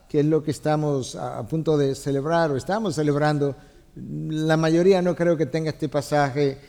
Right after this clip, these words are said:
en mente. De manera que yo voy a leer del capítulo uno del libro de los Hechos, versículos nueve al once. Esta es la palabra de Dios.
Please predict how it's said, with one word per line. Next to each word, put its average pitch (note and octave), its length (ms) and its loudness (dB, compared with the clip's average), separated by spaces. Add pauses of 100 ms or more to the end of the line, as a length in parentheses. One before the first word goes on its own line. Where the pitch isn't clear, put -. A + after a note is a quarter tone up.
(220)
en C#3+ 240 0
mente. E3+ 340 0
De C#3 80 0
manera E3 300 2
que D3+ 80 -2
yo D3+ 80 0
voy F#3 200 2
a F3 120 4
leer D3 560 4
del B2+ 240 -2 (100)
capítulo E3 800 0
uno F#3 720 -2 (380)
del C3 220 0
libro F3+ 200 4
de F#3+ 60 4
los F#3 200 0
Hechos, C3+ 640 -2
versículos C#3+ 680 0
nueve C#3 840 2 (100)
al B2 540 -2 (140)
once. D3 500 -2 (840)
Esta C#3+ 320 0
es C#3 160 -2
la C3 380 0
palabra B2+ 1080 0
de B2 220 -2
Dios. A#2+ 520 -8